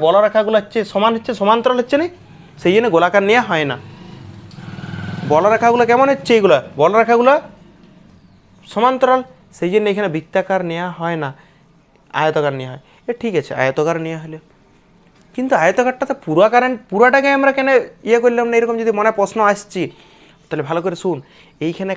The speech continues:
কারেন্ট হচ্ছে উপর দিকে, এইখানে কারেন্ট কোন দিকে? ভিতর দিকে। একটাকে যদি প্লাস ওয়ান লি, প্লাস লি, একটাকে কি লিতে হবে? মনে আছে অ্যাম্পিয়ারের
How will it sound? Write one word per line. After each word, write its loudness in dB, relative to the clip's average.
কারেন্ট -6
হচ্ছে -14
উপর -2
দিকে, -6
এইখানে -6
কারেন্ট -2
কোন -4
দিকে? -6
ভিতর -6
দিকে। -6
একটাকে -8
যদি -8
প্লাস -6
ওয়ান -6
লি, -6
প্লাস 0
লি, -4
একটাকে -8
কি -10
লিতে -4
হবে? 0
মনে 0
আছে 0
অ্যাম্পিয়ারের 0